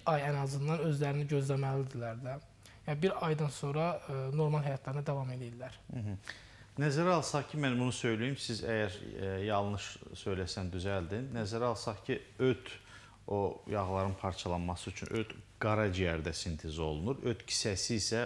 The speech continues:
Speaker 2: o rezervuar funksiyasındadır. Ora bir miqdar öt mütləq əlavə olunur ki,
Speaker 1: Bəli.
Speaker 2: siz yağlı qidalandığınız zaman normal o, a, a, qaraciyərdən axan o öt kifayət etmədiyi zaman öt kisəsindəki öt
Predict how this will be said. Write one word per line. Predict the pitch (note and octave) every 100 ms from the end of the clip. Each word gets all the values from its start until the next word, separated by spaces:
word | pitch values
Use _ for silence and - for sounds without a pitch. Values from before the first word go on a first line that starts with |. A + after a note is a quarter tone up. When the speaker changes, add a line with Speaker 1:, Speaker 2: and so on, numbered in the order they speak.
| -
Speaker 2:
o | G#2
rezervuar | G2+ F#2+ G2 F#2 F2+ F2+
funksiyasındadır. | - E2+ D#2 - D2+ E2 D#2+ D#2 C3
Ora | A#2+ G2+ G2+
bir | A2+ G2
miqdar | F#2 E2+ F#2+ F2+
öt | F#2+ F2+ - - - -
mütləq | G#2+ - F2 F2
əlavə | F2 F2 F#2
olunur | - F#2 G#2 C3+ -
ki, | - D#3 E3+ - - E3+
Speaker 1:
Bəli. | B2+ A2+
Speaker 2:
siz | - - E3+ D#3 A2+
yağlı | A#2+ A2 G2 A2 A2+
qidalandığınız | G#2+ G#2+ G#2 G#2 F#2+ G2+ A2 A#2
zaman | G#2 F#2+ F#2 G2
normal | A#2 A#2 B2+ C3+ A2
o, | G2 - - -
a, | -
a, | - - G2+ G2 F2+
qaraciyərdən | G#2 G#2 G2+ F#2+ F#2+ F2 F2 F2 - - -
axan | F#2 - G#2 F2+
o | -
öt | G#2+ F#2+ - -
kifayət | - G#2+ G2+ F#2 A#2
etmədiyi | - G2 F2+ F#2
zaman | E2+ G2 D#3 E3 - - -
öt | E3+ D3+ -
kisəsindəki | - - G#2 - A2+ A2 A2 - D#3 A#2
öt | G#2 -